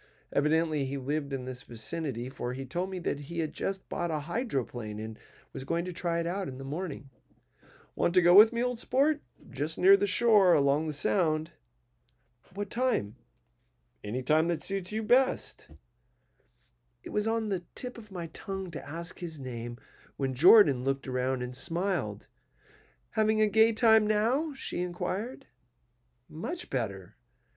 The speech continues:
I turned again to my new acquaintance. "This is an unusual party for me. I, I haven't even seen the host.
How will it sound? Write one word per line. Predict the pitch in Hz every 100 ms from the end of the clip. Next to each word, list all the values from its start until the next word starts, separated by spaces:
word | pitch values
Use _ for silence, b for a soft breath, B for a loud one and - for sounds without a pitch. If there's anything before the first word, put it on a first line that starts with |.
| _ _ _
I | -
turned | 160 262 269
again | 196 185 196
to | 190
my | 165 160
new | 160 156
acquaintance. | 139 - 147 123 110 117 185 - - b b b b b b _ _ -
"This | 277 285 254
is | 254 233 214
an | 202
unusual | 196 190 202 190 160 135
party | 139 123 117
for | 104 107
me. | 104 127 175 b b b b
I, | 220 -
I | - 233
haven't | 226 208
even | 190 160
seen | - 208 214 156
the | 123
host. | 165 131 101 - -